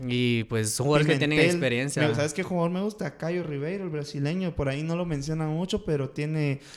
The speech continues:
Speaker 2: tiene una buena técnica el brasileño.
Speaker 1: Creo que necesita complementar el equipo y Clavería es un muy buen entrenador, pero en estas situaciones Clavería no, no le pega eso.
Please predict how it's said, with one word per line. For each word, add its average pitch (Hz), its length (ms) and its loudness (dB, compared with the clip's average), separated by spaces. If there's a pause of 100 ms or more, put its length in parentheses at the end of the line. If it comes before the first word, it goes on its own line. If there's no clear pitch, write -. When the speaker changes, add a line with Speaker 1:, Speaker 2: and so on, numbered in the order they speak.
(140)
Speaker 2:
tiene 151 200 0
una 185 180 -2
buena 175 360 -4
técnica 160 440 -2
el 123 60 -2
brasileño. 127 600 -6 (400)
Speaker 1:
Creo 180 140 8
que 185 120 12
necesita 156 440 12
complementar 123 800 6
el 113 140 6
equipo 113 400 0
y 110 320 -6 (160)
Clavería 135 340 8
es 190 80 8
un 190 260 4
muy 185 200 6
buen 185 220 6
entrenador, 143 680 4
pero 120 340 0
en 120 120 0
estas 127 220 0
situaciones 131 540 -2
Clavería 113 380 -2
no, 113 380 -10 (400)
no 117 80 -8
le 117 100 -2
pega 110 320 0
eso. 107 160 -6